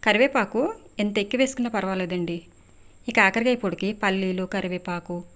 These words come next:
కాకరకాయ ముక్కలు ఇవన్నీ మనకి హెల్త్కి సంబంధించినవే కదండి.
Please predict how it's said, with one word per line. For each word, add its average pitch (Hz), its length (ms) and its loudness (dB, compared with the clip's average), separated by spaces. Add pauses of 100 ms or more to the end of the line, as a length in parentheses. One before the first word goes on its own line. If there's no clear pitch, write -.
(380)
కాకరకాయ 196 420 4
ముక్కలు 185 480 -2
ఇవన్నీ 190 320 0
మనకి 233 320 0
హెల్త్కి 196 380 -4
సంబంధించినవే 196 580 0
కదండి. 180 420 0